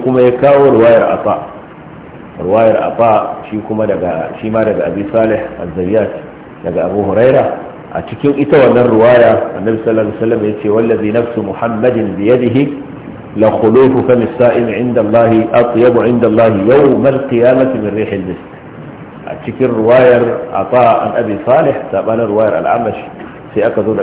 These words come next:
karin, a, yawm al-qiyama, aka ambaci ranar al-qiyama.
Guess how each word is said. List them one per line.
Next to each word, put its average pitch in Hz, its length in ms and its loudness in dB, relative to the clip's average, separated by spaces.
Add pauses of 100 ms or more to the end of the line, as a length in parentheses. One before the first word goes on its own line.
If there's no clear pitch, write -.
karin, 117 540 0 (720)
a, 92 80 -4 (880)
yawm 123 260 4
al-qiyama, 101 800 -4
aka 113 220 -4
ambaci 98 340 -4
ranar 110 320 4
al-qiyama. 92 560 -2